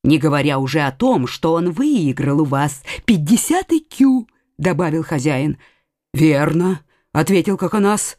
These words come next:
«но выиграл честно, я в этом уверен». «Честно или нет, оплатить придётся.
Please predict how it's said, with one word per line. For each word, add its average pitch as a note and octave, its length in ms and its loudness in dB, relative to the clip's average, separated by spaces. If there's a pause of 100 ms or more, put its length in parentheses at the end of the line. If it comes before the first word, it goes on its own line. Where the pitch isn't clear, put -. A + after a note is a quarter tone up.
(140)
«но F#3 120 4
выиграл E3+ 440 0
честно, D4+ 520 0
я D3+ 160 -8
в F3+ 40 -4
этом C4+ 200 0
уверен». C#4 460 0 (300)
«Честно - 560 -2
или D4+ 360 2
нет, D#4+ 560 -4 (240)
оплатить C4 580 0
придётся. A#3+ 840 -2